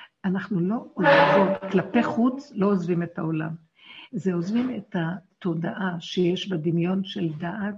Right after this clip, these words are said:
והרהורים ובלבולים, והרגש הנלווה. זהו. וכתוצאה מזה, כשמשתיקים ונכנסים פנימה, נגמרת העבדות, נגמרת הסערה,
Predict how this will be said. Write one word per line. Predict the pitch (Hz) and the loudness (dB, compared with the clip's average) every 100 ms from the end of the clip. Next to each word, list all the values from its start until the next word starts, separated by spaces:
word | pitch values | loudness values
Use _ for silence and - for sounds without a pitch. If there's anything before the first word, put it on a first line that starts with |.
| - | -6
והרהורים | 170 190 185 202 - _ 175 147 143 165 170 180 | -6 -4 -6 -8 -12 _ 0 0 -2 -2 -2 -2
ובלבולים, | 170 147 165 156 185 247 - - - - | -4 -4 -4 -2 -2 -4 -6 -8 -8 -6
והרגש | 180 170 165 156 190 202 160 170 - | -2 0 0 0 2 2 0 -6 -4
הנלווה. | 165 165 151 160 170 - | -2 0 -2 -4 -8 -8
זהו. | 190 240 202 160 _ _ _ _ _ 170 | -4 -2 -2 -6 _ _ _ _ _ -6
וכתוצאה | 196 190 185 - 220 | -4 -4 -8 -4 -2
מזה, | 240 233 202 | 0 0 -2
כשמשתיקים | 190 - 165 165 - - - 226 | -6 -6 -4 -4 -6 -8 -2 -2
ונכנסים | 95 85 - - - 185 | -2 -6 -8 -8 -4 -4
פנימה, | 190 196 220 220 _ - - | -2 -4 -4 -8 _ -20 -4
נגמרת | 180 156 175 190 196 190 | -2 0 -2 -2 -4 -4
העבדות, | 185 170 165 170 165 165 _ _ - - | -8 -8 -4 -2 -2 -4 _ _ -20 -8
נגמרת | 185 170 160 165 170 190 196 | -4 -2 0 0 0 -4 -6
הסערה, | 196 - 170 165 165 165 160 156 | -12 -6 -4 -4 -6 -6 -6 -6